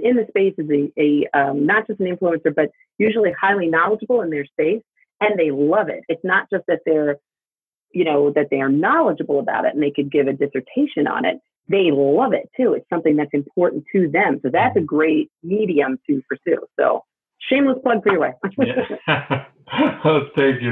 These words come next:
Speaker 2: Trish. So tell me, when it comes to business, what are some of your favorite tools that you use inside your own business?
Speaker 1: So I love, a game changer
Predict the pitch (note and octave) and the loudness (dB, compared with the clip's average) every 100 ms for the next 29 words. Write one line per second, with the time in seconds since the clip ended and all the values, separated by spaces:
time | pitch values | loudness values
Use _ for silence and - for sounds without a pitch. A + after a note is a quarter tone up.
0 | G#2+ A2+ G#2+ G#2 - - - - - - | -4 -4 -4 -6 -14 -20 -20 -20 -20 -20
1 | - - E3 D#3 D3 D3+ E3+ D3+ C3+ D3+ | -20 -6 -2 0 0 0 2 2 2 0
2 | D3 D#3 F3 - - - C#3+ C3+ G#2 C3 | 0 -2 -2 -4 -10 0 2 2 0 0
3 | B2+ B2 A#2+ - B2 B2 B2 D#3+ D3+ A#2+ | 0 0 0 -2 0 2 2 0 0 2
4 | G#2+ - - C3+ C3 A#2+ - A#2+ A2+ G2+ | 0 -4 -4 0 0 -2 -4 -4 -2 -2
5 | G#2 G#2 G2+ G#2 G2+ F#2 F2+ - F#2+ F#2 | 0 0 0 0 -2 -2 -6 -4 -6 -4
6 | F#2 F#2 E2+ F#2+ E2+ _ _ _ _ _ | -4 -4 -6 -10 -14 _ _ _ _ _
7 | _ _ _ _ _ _ _ _ - A#3+ | _ _ _ _ _ _ _ _ -4 0
8 | A3+ G#3+ - G3+ C4+ C#4+ A#3 G#3 G3 G#3 | 0 -2 -2 -2 0 0 0 0 -2 -8
9 | G3 G#3 A#3 C4+ - G#3 G3 | -10 -4 -4 -4 -8 -10 -6